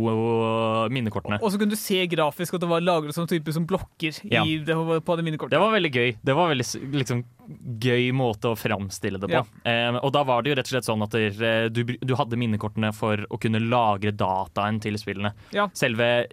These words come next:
Speaker 1: innholdet av, liksom, hva, hva skal man si, s-, softwaren til spillene. Eh, må-, det man kjø-, det som krever å kjøre spillet, var jo alt på disken.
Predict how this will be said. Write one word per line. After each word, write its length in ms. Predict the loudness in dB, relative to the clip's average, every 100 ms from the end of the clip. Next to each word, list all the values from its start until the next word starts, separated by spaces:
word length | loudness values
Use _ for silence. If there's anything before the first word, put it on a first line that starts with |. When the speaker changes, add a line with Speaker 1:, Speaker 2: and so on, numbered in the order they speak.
| _
Speaker 1:
innholdet 600 | -2 0 0 0 2 2 2
av, 240 | 0 0
liksom, 460 | -4 -6 -2 -2 -4 -12 _
hva, 160 | -2 0
hva 100 | -2
skal 100 | -4
man 60 |
si, 160 | -2 -4 -6
s-, 160 | -12 -12 -12 -20 -16
softwaren 520 | -6 -6 -4 -4 -2
til 100 | -2
spillene. 300 | -2 0 -2 _ _ _ _
Eh, 720 | -2 0 2 2 2 2 0 0
må-, 220 | 0 0
det 140 | 0 0
man 120 | 0
kjø-, 260 | -2 -2 -2 0
det 140 | -2
som 100 | -2
krever 280 | -2 -2 -2
å 80 | -2
kjøre 180 | -2 -2
spillet, 180 | -2 2
var 160 | 2
jo 60 | 0
alt 140 | -4 -4
på 100 | -6
disken. 360 | -6 -6 -4 -4